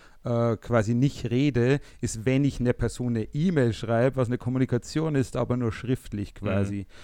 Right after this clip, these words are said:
Speaker 1: Dann mache ich, mein, der liebste Sport, den ich mache, ist nun mal Fußball. Das machst du selten alleine, also du hast als Kind keine Freunde, kannst einen Ball gegen die Garage schießen, macht dir richtig viel Spaß.
Speaker 2: Oder mit Sven
Speaker 1: Ähm,
Speaker 2: spielen.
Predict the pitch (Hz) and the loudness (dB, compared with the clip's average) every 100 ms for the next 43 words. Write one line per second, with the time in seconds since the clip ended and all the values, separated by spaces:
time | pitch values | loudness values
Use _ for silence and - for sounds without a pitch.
0 | - - - 120 123 143 - 147 135 135 | -20 -16 -4 0 2 2 0 -2 2 2
1 | 131 135 131 160 - 143 - 139 131 135 | 2 2 2 0 -2 -2 2 2 4 0
2 | 117 127 131 143 123 127 117 113 - 151 | 0 -2 -2 -2 -2 -2 0 -2 -2 -6
3 | - 147 160 170 - - - - - - | 0 0 0 -4 -8 -20 -10 -10 -10 -18
4 | - - _ - 123 131 135 - 127 139 | -20 -20 _ -8 -6 0 -2 0 -2 2
5 | 139 139 131 123 123 143 147 135 135 123 | 0 2 2 4 2 2 2 2 0 0
6 | 123 127 - - 131 - 127 117 120 131 | 0 0 0 -2 -2 -2 -2 -2 -2 -2
7 | 139 123 120 123 107 123 131 135 131 123 | -2 -2 -4 -6 -2 -2 0 -2 -2 -2
8 | 123 120 123 131 - 135 131 120 117 - | 0 0 0 0 2 0 0 -2 -2 -2
9 | 123 131 135 147 135 - 147 - - - | -4 -2 -4 -4 -2 0 0 -2 -6 -2
10 | 90 101 131 131 135 127 98 90 90 | 0 2 4 4 4 2 0 -4 -4